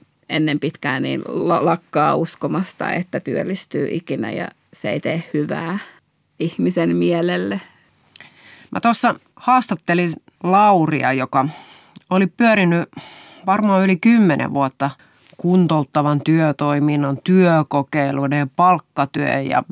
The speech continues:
Speaker 2: työttömyyspätkien semmoisessa, niinku, myllyssä.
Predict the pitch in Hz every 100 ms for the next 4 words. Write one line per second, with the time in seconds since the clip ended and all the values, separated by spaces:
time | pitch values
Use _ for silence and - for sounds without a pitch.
0 | - - 180 160 151 147 139 - 135 131
1 | - 156 151 170 170 165 - 175 156 -
2 | _ - 185 220 190 147 131 - 123